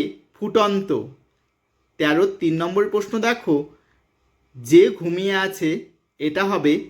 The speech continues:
ঘুমন্ত। তেরোর চার নম্বর প্রশ্নটি দেখো, যে নেচে চলেছে, এটা হবে নৃত্যরত। তোমরা এভাবে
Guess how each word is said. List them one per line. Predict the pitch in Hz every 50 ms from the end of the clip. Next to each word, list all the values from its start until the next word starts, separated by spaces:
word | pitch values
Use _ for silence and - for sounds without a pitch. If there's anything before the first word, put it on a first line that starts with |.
| - _ 143
ঘুমন্ত। | 131 160 180 180 185 190 185 180 175 165 147 139 117 110 - - - _ _ _ _ _ _ _ _ _ _ _ _ _ _
তেরোর | 156 147 151 190 196 196
চার | - 185 156 156
নম্বর | 160 170 175 185 202 196 196
প্রশ্নটি | 202 202 - - 202 190
দেখো, | 190 214 226 220 - 180 151 147 151 - - _ _ - 143 123
যে | 131 165 180 214
নেচে | 226 202 190 180 185 208 214 220
চলেছে, | - 208 190 185 170 - - 170 127 104 - - _ _ _ _ _ _ _ _ _ _ _ _ _ _ _ _
এটা | - 143 143 165 190
হবে | 196 226 220 175 170 160 170 226 - - _ _ _ _ _ _ _ _
নৃত্যরত। | 143 147 160 175 170 175 - - - 226 226 208 165 135 135 - - 113 - 131 131 _ _ _ _ _ _ _ _ _ -
তোমরা | 147 147 156 160
এভাবে | 165 165 175 165 160 190